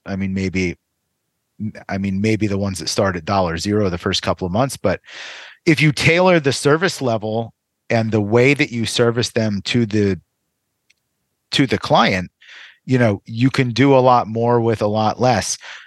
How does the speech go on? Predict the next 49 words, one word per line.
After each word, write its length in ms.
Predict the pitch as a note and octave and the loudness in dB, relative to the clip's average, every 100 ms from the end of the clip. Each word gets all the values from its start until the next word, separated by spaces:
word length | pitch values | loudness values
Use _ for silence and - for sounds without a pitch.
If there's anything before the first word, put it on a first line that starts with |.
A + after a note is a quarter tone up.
| _ | _
Um, 380 | F#2+ F#2+ F#2+ F#2+ - - | -2 2 2 -2 -8 -2
and, 160 | G3+ | 2
you 80 | A3+ | 4
know, 60 | A3+ | 4
I'm 160 | A3 A3 | 2 0
gonna 120 | F3+ | -2
say 240 | - F#3 | 0 0
another, 380 | D#3+ F3+ F#3 D3 | 2 2 0 0
other 220 | D#3 E3 | 0 0
things 300 | - D3 B2 | -2 -6 -4
that 120 | B2 | 0
I, 160 | A#2 A2 - - | 2 0 -4 -6
I 100 | A#2 | 0
obviously, 460 | C#3 C#3 - C3 A#2 | 0 0 -4 -4 -4
I, 40 | G#2+ | -4
I 60 | |
have 180 | A#2 D3 | -4 -4
to 120 | B2 | -6
run 480 | A2 A#2+ B2 A#2+ A2 - | -2 -2 -2 -6 -12 -10
some 240 | - G#2 | -6 -4
efficiencies 680 | G#2 D3 C#3+ D3+ A#2 G2 F2 | 0 2 2 -2 -4 -4 -2
in 60 | |
my 140 | F#2 F2 | -4 0
practice. 420 | G2+ F#2 - F#2+ | 0 -2 -2 -2
So 140 | A2+ | 0
over 160 | G#2+ G#2 | 0 -2
time, 360 | A2+ A#2+ A2 - | -2 -2 -4 -4
I 80 | G#2 | -4
did 300 | F#2 G#2+ F2+ | -2 -4 0
things 360 | G#2 G2+ G2 | 0 0 -2
like, 460 | F#2 G2 G2 F#2 - - - - - - | 0 2 2 -2 -10 -14 -18 -20 -16 -2
you 100 | A#2+ | 2
know, 120 | C3 | 2
I 80 | C3+ | 2
stopped 400 | - C3+ B2+ - _ - | 0 0 0 -2 _ -4
for 100 | C#3+ | -4
the 80 | A#2 | 0
most 260 | B2 A#2 | 0 0
part 240 | - A#2 A2 | 2 0 0
the, 140 | G2+ _ | -6 _
the 100 | - | -6
traveling 600 | - B2+ A#2 A2+ A#2 A2 | -2 0 0 0 -4 -4
to 380 | - C3+ B2 A2+ | 0 2 2 2
people 360 | - B2 A2+ A#2 | 0 0 2 4
or 300 | A#2 A2+ G#2+ | 4 2 0
to 200 | - A2 | -2 0
workplaces, 800 | A2+ A#2 - A2+ G#2+ G#2 G2 G#2 | 2 0 0 -2 -2 -4 -6 -8
except 440 | - A2 G2+ - | -4 -2 -2 -4
for 420 | - G2 G2+ G2+ | -2 0 2 -2